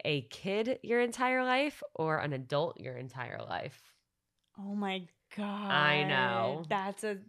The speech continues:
Speaker 2: really hard one. Oh my God, I'm stumped. I have so many, like, thoughts and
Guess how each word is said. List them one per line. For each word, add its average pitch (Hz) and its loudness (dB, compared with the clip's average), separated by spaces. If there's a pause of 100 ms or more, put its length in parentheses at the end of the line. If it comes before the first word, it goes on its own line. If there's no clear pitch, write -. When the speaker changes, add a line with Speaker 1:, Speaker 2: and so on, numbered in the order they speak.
(200)
Speaker 2:
really 220 2
hard 196 4
one. 190 -2 (2000)
Oh 233 4
my 226 6
God, 202 6
I'm 190 0
stumped. - 2
I 202 4
have 196 2
so 220 4
many, 214 4
like, 196 6 (180)
thoughts 190 6
and 185 2